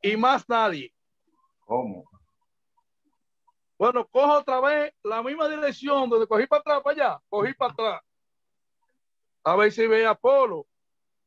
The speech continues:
Speaker 1: En la uno siete cinco y antes, la, veo un carro ahí. Un Mercedes.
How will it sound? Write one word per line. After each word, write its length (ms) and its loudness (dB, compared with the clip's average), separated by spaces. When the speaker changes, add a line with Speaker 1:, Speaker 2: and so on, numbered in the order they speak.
Speaker 1:
En 120 0
la 120 0
uno 180 0
siete 340 -4
cinco 420 -4
y 60 0
antes, 360 -2
la, 220 0
veo 220 4
un 100 -4
carro 520 0
ahí. 100 -6
Un 100 -6
Mercedes. 560 -2